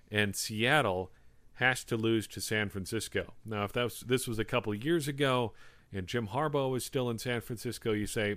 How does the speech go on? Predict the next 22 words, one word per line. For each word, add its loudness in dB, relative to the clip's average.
"Uh, -2
that's, -4
that's -2
pretty 2
much 0
even -2
money 0
there." 2
But 0
San 0
Francisco 0
is 2
a 0
terrific -2
two -2
and -2
thirteen -2
so -4
far -2
this -8
year. -8
So -2